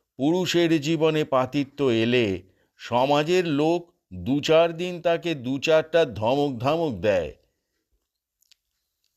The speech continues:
কাজ কিছু না হলে আস্তে আস্তে চুপ মেরে যায়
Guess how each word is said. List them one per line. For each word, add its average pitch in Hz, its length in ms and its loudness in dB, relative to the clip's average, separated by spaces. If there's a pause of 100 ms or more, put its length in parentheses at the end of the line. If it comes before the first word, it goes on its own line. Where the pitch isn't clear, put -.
(140)
কাজ 156 520 2
কিছু 190 280 -4
না 156 300 2
হলে 156 480 0 (400)
আস্তে 139 540 0
আস্তে 175 500 0 (640)
চুপ 190 400 -6
মেরে 165 340 2
যায় 123 380 4